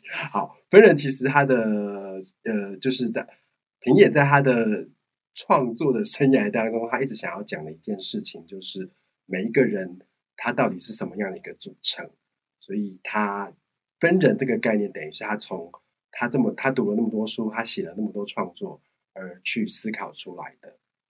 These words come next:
那我们一般都会觉得，呃，每一个人就是一个个人嘛，就是一个 individual。可是其实他提倡的是个人底下还有所谓的分人。那这一位，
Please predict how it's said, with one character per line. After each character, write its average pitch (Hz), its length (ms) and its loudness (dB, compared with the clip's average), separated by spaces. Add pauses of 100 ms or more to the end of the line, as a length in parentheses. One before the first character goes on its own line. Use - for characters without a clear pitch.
那 - 340 -2 (240)
我 104 120 -8
们 127 120 6
一 175 60 6
般 180 200 8
都 175 120 6
会 170 80 6
觉 127 120 4
得， 113 220 -2 (260)
呃， 104 280 -10
每 110 180 2
一 151 40 4
个 156 140 8
人 107 220 4
就 120 80 -8
是 - 120 -6
一 - 80 -14
个 - 160 -2
个 113 260 2
人 - 280 -12
嘛， - 180 -16
就 101 80 -18
是 98 80 -12
一 92 60 -12
个 90 260 -10 (200)
individual。 98 800 -10 (360)
可 107 100 -8
是 131 60 0
其 131 140 -2
实 117 60 0
他 120 200 2
提 - 260 -8
倡 120 240 -2
的 98 60 -4
是 - 280 -6 (260)
个 151 180 6
人 98 340 -2
底 85 160 -8
下 110 260 -2
还 95 140 -6
有 95 140 -12
所 85 180 -16
谓 87 100 -18
的 - 100 -20 (100)
分 78 320 -14
人。 - 180 -16 (400)
那 101 300 -2 (320)
这 143 120 8
一 143 40 10
位， 131 400 6